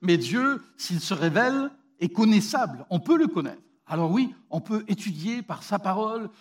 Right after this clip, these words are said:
en partie par la création qui nous entoure, et par l'homme. On peut apprendre,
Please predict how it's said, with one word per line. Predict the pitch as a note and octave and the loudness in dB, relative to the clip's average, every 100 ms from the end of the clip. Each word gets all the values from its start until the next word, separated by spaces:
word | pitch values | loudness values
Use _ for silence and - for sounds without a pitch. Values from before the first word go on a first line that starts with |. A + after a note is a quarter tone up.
| _ | _
en | - | -6
partie | E3+ G#3+ - A3+ A3+ | -2 -2 -2 -8 -4
par | G#3 | -2
la | F3+ | -4
création | F3+ - F#3+ - G#3+ G#3+ | -4 -2 -2 -4 -10 -10
qui | G#3+ F#3 | -6 -6
nous | F#3 | -4
entoure, | F#3 F#3 G#3 G#3+ - _ _ _ _ - | -6 -8 -12 -14 -18 _ _ _ _ -12
et | |
par | - C#3 | -8 -4
l'homme. | E3 A3+ A3+ | -4 -2 -2
On | F#3+ | -4
peut | - | 0
apprendre, | A#3+ A#3 - C4+ C4 F3 | -2 -2 -4 -2 -2 -4